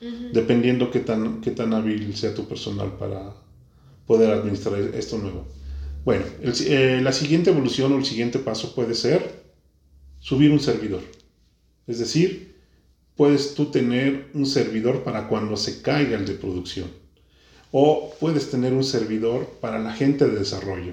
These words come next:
Speaker 2: para la gente de testing. Entonces, no te va a costar un servidor físico, porque además es un servidor físico que tienes que preparar, tienes que alistar, etcétera.
Speaker 1: Ujú.
Speaker 2: O tienes que comprar,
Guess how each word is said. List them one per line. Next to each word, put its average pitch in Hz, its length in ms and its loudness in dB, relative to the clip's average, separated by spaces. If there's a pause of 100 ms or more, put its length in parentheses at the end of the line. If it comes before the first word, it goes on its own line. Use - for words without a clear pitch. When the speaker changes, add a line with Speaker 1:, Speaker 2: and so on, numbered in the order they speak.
(160)
Speaker 2:
para 104 140 -12
la 101 140 -4
gente 127 320 0
de 104 80 -4
testing. - 560 -10 (380)
Entonces, 113 420 -2
no 135 220 4
te 143 100 6
va 131 100 4
a - 60 -6
costar 123 300 0
un 123 100 2
servidor 107 460 -2
físico, - 640 -6 (580)
porque - 200 -6
además 98 440 -4 (320)
es 139 180 0
un 170 80 4
servidor 131 320 4
físico - 680 -2 (240)
que 98 100 -10
tienes 110 320 -4
que 101 100 -6
preparar, 110 680 -2
tienes 113 260 -2
que - 120 -10
alistar, 143 760 0
etcétera. - 500 -8 (360)
Speaker 1:
Ujú. 240 360 -10 (680)
Speaker 2:
O 117 120 0
tienes 87 280 -2
que - 100 -10
comprar, 285 360 2